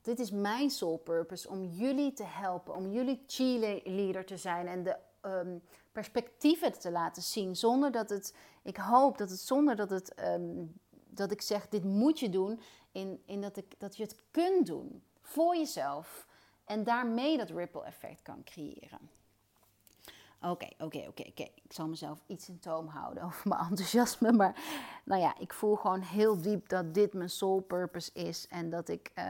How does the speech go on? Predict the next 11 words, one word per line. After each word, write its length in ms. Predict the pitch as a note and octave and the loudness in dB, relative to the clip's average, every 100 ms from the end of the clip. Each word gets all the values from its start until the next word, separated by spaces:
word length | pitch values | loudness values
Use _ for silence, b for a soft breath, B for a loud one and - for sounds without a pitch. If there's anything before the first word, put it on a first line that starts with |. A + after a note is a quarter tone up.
| F#3 - - _ | -6 -10 -14 _
nou 160 | G#3 | -14
ja, 160 | G3 E3 _ _ | -14 -16 _ _
dat, 160 | F3+ F3+ _ | -10 -10 _
dat 180 | F3 E3+ | -12 -10
dat 420 | E3+ - - - _ | -12 -12 -14 -16 _
een 120 | - | -20
groot 420 | D#3 - G3 G#3 G3+ | -18 -4 -2 -2 -6
effect 400 | - F#3+ G3+ _ | -10 -8 -8 _
kan 220 | A#2 D3+ | -12 -12
gaan 120 | - D3 | -18 -18
hebben. 300 | - - | -16 -14